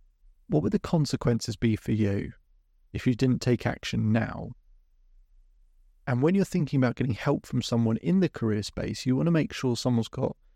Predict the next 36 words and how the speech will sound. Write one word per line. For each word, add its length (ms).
a 60
track 500
record 420
of 80
helping 500
people 520
change 460
and 100
advance 400
in 80
their 160
career. 380
You 120
want 100
to 60
work 320
with 100
people 400
that 120
have 120
got 320
the 80
relevant 460
credentials. 920
And 120
you 80
want 100
to 40
work 200
with 100
people 220
who've 40
got 140
personal 340
experience. 640
Now, 300